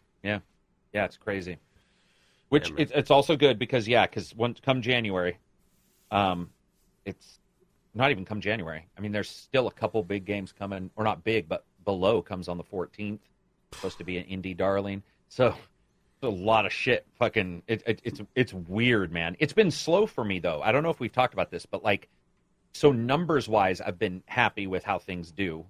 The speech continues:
Speaker 1: and stuff like that. But I've looked back at other years and been like, "Huh, this other year was better," right?
Speaker 2: Mm-hmm.
Speaker 1: At this time.
Speaker 2: It's
Speaker 1: But what
Speaker 2: just
Speaker 1: I've
Speaker 2: people are
Speaker 1: noticed
Speaker 2: so
Speaker 1: is
Speaker 2: busy
Speaker 1: those other,
Speaker 2: playing. <laughs>
Speaker 1: they were better, but they were better in spikes.
Speaker 2: Mm-hmm.
Speaker 1: Where this is, like, I notice longer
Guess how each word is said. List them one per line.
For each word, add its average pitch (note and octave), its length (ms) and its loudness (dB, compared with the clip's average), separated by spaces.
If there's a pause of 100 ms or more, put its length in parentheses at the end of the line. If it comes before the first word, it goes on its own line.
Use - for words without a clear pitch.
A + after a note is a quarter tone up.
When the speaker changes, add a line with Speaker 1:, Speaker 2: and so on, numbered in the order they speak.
Speaker 1:
and F#2+ 100 -10
stuff G2 200 -2
like F#2+ 120 -8
that. D#2 220 -6 (400)
But - 80 4
I've B2 120 6
looked C#3 280 6
back B2+ 240 4
at A2+ 140 0
other G#2+ 180 4
years G#2+ 380 0
and G2+ 100 -4
been A2 100 0
like, F#2+ 280 -6
"Huh, A3 100 0
this A2 180 -2
other E3 160 -2
year F3+ 200 -8
was G2 160 -8
better," D2+ 320 -8 (220)
right? G2+ 220 4
Speaker 2:
Mm-hmm. G2 280 -10 (160)
Speaker 1:
At A2 120 0
this A#2 160 0
time. F2+ 320 2 (260)
Speaker 2:
It's - 60 -18
Speaker 1:
But C3+ 140 6
what D3+ 60 8
Speaker 2:
just C3+ 160 8
Speaker 1:
I've A#2+ 40 0
Speaker 2:
people C3 120 6
are D#3 60 10
Speaker 1:
noticed D3+ 180 0
Speaker 2:
so A#2+ 40 -4
Speaker 1:
is - 40 0
Speaker 2:
busy G#2+ 220 2
Speaker 1:
those A2+ 120 2
other, B2 180 4
Speaker 2:
playing. G2 140 -6 (540)
<laughs> - 180 -20
Speaker 1:
they C3 160 4
were B2 460 6
better, G#2 320 6
but G#2+ 180 -4
they A#2 60 2
were G#2+ 160 2
better A2 240 2
in E2+ 100 -6
spikes. - 760 -4 (480)
Speaker 2:
Mm-hmm. F#2+ 400 -8
Speaker 1:
Where A2+ 220 4
this C3 360 2
is, G2 180 -2
like, F#2+ 340 4
I G#2 120 4
notice G#2 420 0
longer G2 540 0